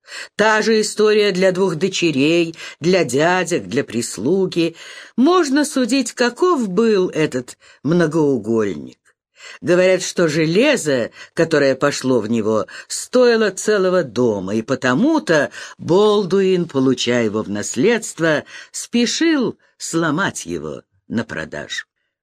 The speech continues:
Кроме плодовитого сада, приносившего хороший доход, старик Фюрингоф никакого не имел.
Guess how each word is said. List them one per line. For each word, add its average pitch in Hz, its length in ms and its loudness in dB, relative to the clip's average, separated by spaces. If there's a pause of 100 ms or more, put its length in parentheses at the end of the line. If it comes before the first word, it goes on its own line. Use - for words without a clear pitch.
Кроме 320 560 4
плодовитого 277 760 2
сада, 247 560 0
приносившего 214 800 0
хороший 190 580 0
доход, 190 600 -2 (380)
старик 285 460 0
Фюрингоф 135 880 2
никакого 294 800 2 (320)
не 214 260 2
имел. 85 300 -8